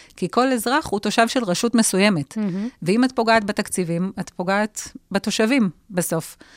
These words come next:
Speaker 1: עכשיו, לא תמיד, כש-, לפ-, הרבה פעמים זה ב-, כל מיני חוקים שמעבירים בכנסת, או בכל מיני, אה, תקנות, אה, מסובכות, שאף אחד לא באמת קורא אותם. ואז את צריכה רגע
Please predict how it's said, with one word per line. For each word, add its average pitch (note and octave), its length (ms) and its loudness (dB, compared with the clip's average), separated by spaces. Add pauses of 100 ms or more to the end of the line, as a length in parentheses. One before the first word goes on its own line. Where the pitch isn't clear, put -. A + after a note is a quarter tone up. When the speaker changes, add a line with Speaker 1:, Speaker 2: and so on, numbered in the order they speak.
(260)
Speaker 1:
עכשיו, F3+ 340 0 (160)
לא G#3+ 160 4
תמיד, C4 540 2 (140)
כש-, - 120 -8 (160)
לפ-, G3 220 -2 (180)
הרבה G3 320 0
פעמים B3+ 460 4
זה F#3+ 180 0
ב-, F#3 220 2 (300)
כל A3 120 2
מיני A#3+ 420 2
חוקים A#3 600 0
שמעבירים G#3 460 -2
בכנסת, G#3 640 -4
או G#3 100 2
בכל G#3 260 0
מיני, G#3+ 420 0
אה, G3+ 160 0
תקנות, A3 680 0
אה, G#3 180 0
מסובכות, G#3+ 640 0
שאף A3+ 380 -2
אחד B3 180 -4
לא A3 80 4
באמת G3+ 280 0
קורא F#3+ 260 2
אותם. D#3+ 280 -2 (600)
ואז G#3+ 300 2
את C#4 60 -4
צריכה - 360 -2
רגע A3+ 400 4